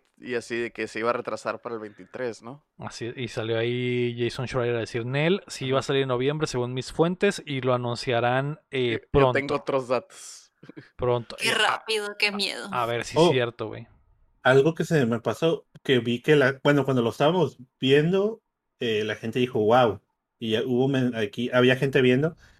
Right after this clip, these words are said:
Speaker 4: es, va a salir uno de Fórmula uno Manager
Speaker 2: Es cierto,
Speaker 4: dos mil veintidós.
Speaker 2: es cierto.
Speaker 4: Se me hace que nunca, lo que me dijeron es que nunca había salido un manager de Fórmula uno que tuviera los, eh, como
Speaker 2: La
Speaker 4: que
Speaker 2: licencia.
Speaker 4: los,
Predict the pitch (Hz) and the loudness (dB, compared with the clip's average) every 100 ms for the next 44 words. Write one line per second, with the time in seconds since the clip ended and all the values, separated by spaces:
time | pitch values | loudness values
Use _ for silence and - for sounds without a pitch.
0 | _ 117 113 - - - 123 139 135 135 | _ -2 -2 -4 -10 -4 0 2 4 4
1 | 143 143 131 123 143 139 123 120 127 143 | 2 0 2 0 2 2 2 2 2 0
2 | 147 - 117 143 143 135 131 131 101 104 | -2 -2 2 2 2 2 2 0 -4 -2
3 | 113 110 135 123 110 120 175 - - 117 | -2 0 2 2 2 2 2 -4 -14 -14
4 | - 131 120 165 190 147 139 139 170 165 | -4 2 6 6 6 4 4 4 6 6
5 | 156 135 131 131 123 170 196 196 190 190 | 6 2 4 4 4 4 4 2 2 2
6 | 185 175 180 160 131 139 151 156 - 139 | 2 2 2 0 2 4 4 2 -2 -2
7 | 147 139 143 151 147 135 120 107 123 117 | 0 2 2 4 2 2 -2 -2 0 0
8 | 139 113 127 160 190 - 117 110 101 107 | 0 2 0 -2 -6 -6 -4 -4 -2 2
9 | 113 123 120 107 98 - - _ _ _ | 4 6 4 2 -2 -8 -20 _ _ _
10 | _ _ - 107 101 98 95 - 101 95 | _ _ -10 -6 -4 -6 -8 -8 -6 -4
11 | 131 95 143 - - 104 | -2 0 0 0 0 -2